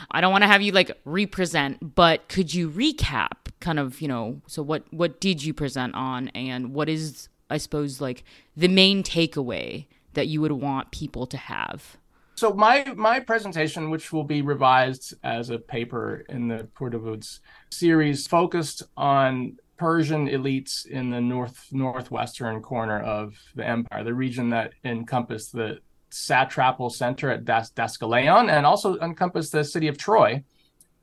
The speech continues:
Speaker 2: or Ilion, and the region of the, the Troad. And the particular family that I looked at, the family of the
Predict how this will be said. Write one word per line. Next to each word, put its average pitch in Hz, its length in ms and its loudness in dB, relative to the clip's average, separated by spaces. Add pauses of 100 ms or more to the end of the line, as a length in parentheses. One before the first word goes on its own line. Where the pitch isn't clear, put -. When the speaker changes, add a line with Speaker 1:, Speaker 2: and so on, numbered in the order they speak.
Speaker 2:
or 135 140 -6
Ilion, 151 640 6
and 135 240 -4
the 127 100 -4
region 127 400 -2
of 120 300 -6
the, 117 240 -2
the 131 100 -8
Troad. 147 420 4
And 147 140 0
the 147 40 -2
particular 311 480 4
family 226 420 6
that 156 160 6
I 143 180 4
looked 170 400 -4
at, 117 300 4 (300)
the 143 60 -10
family 143 640 -2
of 120 460 -8
the 127 240 -8